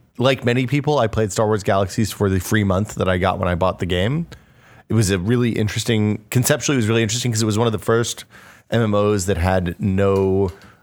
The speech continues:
um, like, basically the, the, the, as far as I know, it's the only one that, that worked at any level. But, like, the players built the cit-, bu-, built the t-, there were starting areas,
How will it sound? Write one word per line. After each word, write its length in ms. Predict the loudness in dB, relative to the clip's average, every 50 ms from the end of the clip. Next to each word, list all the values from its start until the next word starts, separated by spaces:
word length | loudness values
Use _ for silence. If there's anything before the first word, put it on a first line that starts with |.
| _ _ -2
um, 640 | 0 2 2 2 0 0 -2 -2 -2 -2 -4 -4 -6 -10 _ _ _ _ _ _ -10 -10 -6 -4
like, 220 | -2 -2 -2 0
basically 340 | 0 -2 -2 0 -2 -2 0
the, 240 | 2 0 0 0 -2
the, 480 | -2 0 0 2 2 2 0 -2 -4 -8 -10 -8
the, 300 | -4 -2 -2 -2 -2 -4 -10 _ _ _ _ _
as 160 | -4 -4 -2 -2
far 120 | -2 -2
as 80 | 0 0
I 60 | -2
know, 60 | -2
it's 80 | -2 -2
the 60 | 0
only 200 | 0 0 0 0
one 100 | 0 0
that, 240 | 0 -2 -2 -2 -2
that 160 | -2 -2 -2
worked 480 | -4 -6 -6 -2 0 0 0 0 -2 -4
at 100 | -2 -2
any 200 | 0 0 0 0
level. 440 | 2 0 0 0 0 -2 -2 -4 -6 -10 -20 -20 -20 -20 _ _
But, 120 | -6 -2 -2
like, 180 | -2 -2 -2
the 80 | -4 -6
players 420 | -4 -2 0 0 0 0 0 -2
built 300 | -2 -2 -2 -2 -2 -4
the 80 | -4 -2
cit-, 340 | 0 0 0 0 -2 -4 -2
bu-, 140 | -2 -2
built 240 | 0 0 0 0 0
the 80 | -2 -6
t-, 140 | -6 -4 0
there 120 | 0 0
were 60 | 0
starting 360 | 0 2 2 2 2 2 2
areas, 540 | 2 2 2 2 2 2 2 0 0 -2 -4